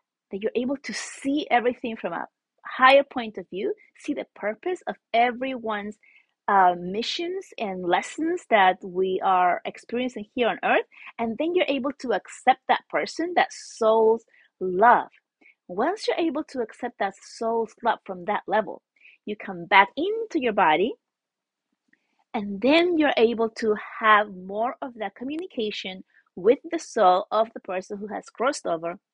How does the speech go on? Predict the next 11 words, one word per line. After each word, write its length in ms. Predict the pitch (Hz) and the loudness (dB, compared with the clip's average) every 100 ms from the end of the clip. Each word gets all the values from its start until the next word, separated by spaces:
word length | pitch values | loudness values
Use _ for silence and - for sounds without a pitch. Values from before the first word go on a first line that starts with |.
| _ _ _ _ _ _ _ _ | _ _ _ _ _ _ _ _
and 160 | 208 202 | -6 -4
be 180 | 214 - | -4 2
able 340 | 208 208 214 | 2 2 -2
to 240 | - 214 - | -4 -6 -6
accept 760 | - - - - - 208 202 _ _ | -12 -16 -20 -20 -4 0 0 _ _
the 160 | 190 185 | -6 -6
apology 640 | - 226 247 247 247 254 220 | -2 2 2 2 -4 -8 -8
and 120 | 185 | -10
accept 480 | 165 - - 202 - | -12 -20 -6 -6 -6
the 120 | - 170 | -10 -8
love. 240 | 170 | -8